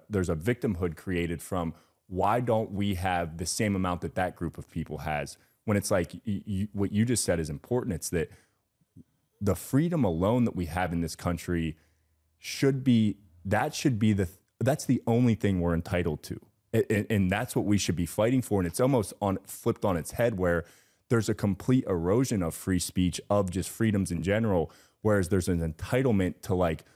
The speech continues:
resources and, and, and jobs and things like that. And it's like, no, those are earned. And of course there is. That's not,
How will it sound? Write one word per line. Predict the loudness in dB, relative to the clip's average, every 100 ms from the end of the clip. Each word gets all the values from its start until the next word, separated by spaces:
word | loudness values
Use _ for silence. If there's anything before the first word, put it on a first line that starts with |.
| _ _ _ _ -4
resources | 2 4 4 0 -2 0 -2 -2 -2
and, | 0 0 -2
and, | -2 0 0 -2 -4
and | -4 -2 -2
jobs | 0 2 4 2 0
and | 0
things | 2 2
like | 0
that. | 0
And | 0
it's | 0
like, | -2 2
no, | 4 4
those | 2 2 2
are | 2 2 0
earned. | 0 2 -2 -2
And | -2
of | -2 0
course | -2 0
there | 2 2
is. | 2
That's | -2 -4
not, | -2 -2